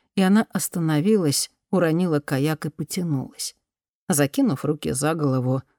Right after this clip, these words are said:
взглянула на стоянку, различила свою машину, но рядом стояла ещё одна. И когда Мэй посмотрела на эту другую машину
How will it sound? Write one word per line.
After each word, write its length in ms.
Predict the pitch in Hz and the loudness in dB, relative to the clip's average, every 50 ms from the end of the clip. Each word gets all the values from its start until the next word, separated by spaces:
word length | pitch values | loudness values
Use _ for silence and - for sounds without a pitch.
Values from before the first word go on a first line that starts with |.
| _ _ | _ _
взглянула 500 | - 156 143 151 160 160 156 165 160 156 | -4 -2 0 2 2 2 2 2 2 2
на 140 | 139 143 143 | 2 2 0
стоянку, 720 | - - - 147 131 143 185 208 202 196 - - 165 143 - - - _ _ - | -2 -2 -2 -2 0 0 2 2 2 2 2 2 0 0 0 -4 -14 _ _ -2
различила 600 | - 185 180 160 175 165 151 - 220 202 185 165 | 2 2 2 2 2 0 0 0 0 2 2 0
свою 360 | - - 156 156 151 165 165 | -2 -2 -2 0 0 0 2
машину, 720 | 156 151 143 139 - - - 233 233 220 220 226 220 220 - _ _ _ _ _ _ _ _ _ _ _ _ _ _ | 2 2 2 0 0 -2 0 2 4 6 6 6 6 4 2 _ _ _ _ _ _ _ _ _ _ _ _ _ _
но 240 | - 190 196 185 180 | 2 4 4 4 4
рядом 340 | 180 190 196 202 196 208 202 | 2 2 0 2 2 2 2
стояла 480 | - - - - 190 185 180 180 175 185 | 0 -2 -4 -2 -2 -2 -2 -4 -4 -2
ещё 440 | 190 196 185 - - - - 190 | -2 -2 -2 -2 -4 -4 -4 -6
одна. 340 | 123 92 - - 123 - - _ _ _ _ _ _ _ _ _ _ _ _ _ _ - | -6 -8 -8 -10 -12 -12 -14 _ _ _ _ _ _ _ _ _ _ _ _ _ _ -4
И 340 | 165 160 156 147 147 147 - _ | -2 2 4 4 4 2 0 _
когда 400 | - 160 147 143 139 165 170 160 | -4 -2 0 0 2 2 2 2
Мэй 260 | 160 165 180 190 180 | 2 2 2 0 0
посмотрела 680 | 160 - 160 - - - 156 143 - 160 175 175 160 156 | 0 -2 -4 -4 -2 -2 -2 -2 -2 -2 -2 -2 0 2
на 220 | 151 151 147 160 | 2 2 2 0
эту 200 | 175 165 - 156 | -2 -2 -2 -2
другую 440 | 139 147 147 143 143 151 170 170 165 | 0 2 0 0 0 0 -2 -2 0
машину 680 | 147 139 139 139 - - - - 202 196 180 170 151 139 | 0 0 0 0 -2 -4 -4 0 0 0 2 2 0 -2